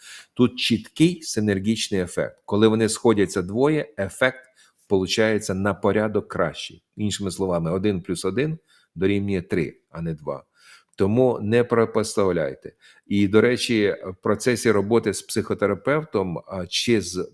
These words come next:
психіатром, який призначив медикаменти,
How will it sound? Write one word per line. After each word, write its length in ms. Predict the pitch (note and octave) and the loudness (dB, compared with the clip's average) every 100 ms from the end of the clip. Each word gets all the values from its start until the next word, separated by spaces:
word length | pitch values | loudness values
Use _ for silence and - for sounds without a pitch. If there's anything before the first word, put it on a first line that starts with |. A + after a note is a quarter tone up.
| _ | _
психіатром, 760 | - - G2+ A2 A2 G#2+ G2+ F#2 | -6 -4 -2 2 2 2 0 -6
який 220 | F2+ G2 | -6 -6
призначив 600 | E2+ F#2+ F#2 G2 F2+ F#2 | -4 -6 -2 -4 -2 -4
медикаменти, 720 | F2+ F#2 G2+ D#3 E3 A#2+ F2+ | -4 -6 -4 -2 -2 -2 -6